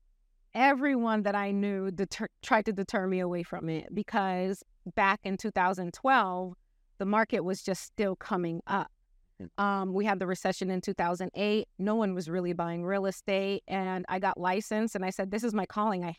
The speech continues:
Speaker 1: have to go into this." And when I got in, my first sale was twenty-six thousand dollars.
Speaker 2: Right. That's not a bad commission. That's like a, I mean, in most places of the country, that's could be, that's a full sal-, that's a year's salary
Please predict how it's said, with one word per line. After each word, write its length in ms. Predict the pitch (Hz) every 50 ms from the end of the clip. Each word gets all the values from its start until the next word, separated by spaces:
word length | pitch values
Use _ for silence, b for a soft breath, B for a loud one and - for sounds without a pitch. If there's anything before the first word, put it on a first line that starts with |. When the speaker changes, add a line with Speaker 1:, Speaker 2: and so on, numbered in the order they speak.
| _
Speaker 1:
have 280 | - 196 214 214 - -
to 100 | - 208
go 180 | 180 175 175 175
into 220 | 175 170 - - 165
this." 380 | 160 151 156 151 175 - - _ _ _ _ - - -
And 180 | 202 208 202 196
when 100 | 202 202
I 100 | 208 196
got 280 | 190 190 185 180 185
in, 280 | 214 226 277 247 185 175
my 120 | 175 175
first 240 | - - 190 - -
sale 240 | - 190 233 285 254
was 160 | 156 - - - -
twenty-six 420 | - 208 202 214 202 - 202 -
thousand 320 | - 202 208 220 214 214 220
dollars. 460 | 226 247 302 247 170 165 196 226 - _ _ _ _ -
Speaker 2:
Right. 320 | 110 107 120 123 123 104
That's 200 | 98 117 123 -
not 180 | 139 139 135 131
a 60 | 127
bad 320 | 120 131 131 131 131 120
commission. 420 | - 135 131 147 170 160 - 104 101
That's 220 | 107 117 - -
like 180 | 131 123 113 -
a, 180 | 120 113 110 - _ _ _ _ _ - 92
I 80 | 101
mean, 180 | 120 123 123 120
in 140 | 117 117 117
most 380 | 123 127 127 - - - - -
places 480 | - 123 131 151 - - 135 123 113
of 80 | 120 113
the 80 | 113 101
country, 320 | - 131 151 156 - 117
that's 260 | 104 107 110 110 -
could 140 | - - 120
be, 80 | 120 120
that's 180 | 110 120 110
a 60 | 117 110
full 220 | - - 120 110
sal-, 260 | - - 131 143 131
that's 160 | 107 110 -
a 60 | - 120
year's 180 | 113 110 104
salary 400 | - 147 151 147 117 92 87 85